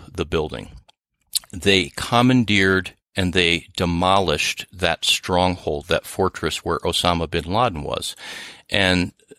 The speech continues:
then they didn't have to worry about people returning to that spot. In the same way, we have to demolish the lies and beliefs, which are the strongholds,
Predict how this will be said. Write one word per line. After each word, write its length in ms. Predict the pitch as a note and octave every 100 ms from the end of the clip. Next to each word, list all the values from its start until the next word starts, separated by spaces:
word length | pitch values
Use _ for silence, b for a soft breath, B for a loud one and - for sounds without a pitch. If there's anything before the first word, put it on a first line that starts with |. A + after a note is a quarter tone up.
| -
then 540 | - - G2 G2+ G2 G2+ -
they 180 | F#2+
didn't 280 | G2 G2+ F#2+
have 240 | - G2+ -
to 100 | F#2+
worry 420 | E2 G#2 B2 F#2
about 480 | E2+ D#2+ D#2 E2 - _ _ _
people 320 | - G#2+ - F#2
returning 580 | F2+ - - F#2+ F2+ E2+
to 160 | -
that 240 | F2+ D#2 -
spot. 420 | - F#2 D#2 -
In 120 | A2
the 60 | A2
same 400 | - E3 F#3+ D3+
way, 340 | D3+ A#2+ D#2+ - B B B
we 160 | A#2+
have 240 | B2+ C3 C3
to 100 | -
demolish 720 | A#2 G#2+ F#2 F#2 F#2 G2 - - _ F#2 F2+
the 300 | F#2+ E2+ -
lies 840 | F#2 F#2 F2+ F#2+ G#2 B2+ B2+ - - -
and 180 | G#2+ F2+
beliefs, 720 | F#2 F2 A2+ D#2 D#2+ - - - B B B B
which 280 | G2 - -
are 180 | F2 F#2+
the 120 | A2
strongholds, 1000 | - - A2 G2+ G2 F2 D2 C#2 - -